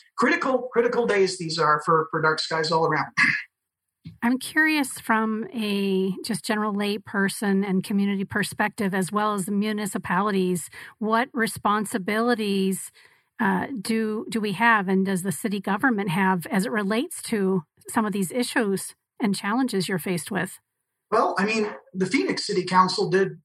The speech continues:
Speaker 1: a good thing. You know, the, instead of the very high temperature L E Ds with input from the dark sky community,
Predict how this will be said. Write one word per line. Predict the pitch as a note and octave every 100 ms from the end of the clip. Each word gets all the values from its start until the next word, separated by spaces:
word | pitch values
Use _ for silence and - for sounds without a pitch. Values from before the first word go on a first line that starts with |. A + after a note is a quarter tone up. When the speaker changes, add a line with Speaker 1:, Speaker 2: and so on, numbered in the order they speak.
| -
Speaker 1:
a |
good | E3+ G3+
thing. | - - D3 C#3
You | D#3+
know, | D3+
the, | D#3 D#3+ D3+ - -
instead | D#3 - F3
of | E3+ D3+
the |
very | D3 E3+ -
high | - F3+
temperature | F3+ F#3+ G3+ F#3+ E3+
L | D#3+ D#3
E |
Ds | C#3+ D3 D#3+ D#3+ C#3 - _ D#3+
with | D#3 D3 - _ F#3
input | G3 A3 F3+ F3 -
from | E3+ E3
the |
dark | D#3 D3+ -
sky | - D3+ C#3+
community, | F3+ B3 F3+ E3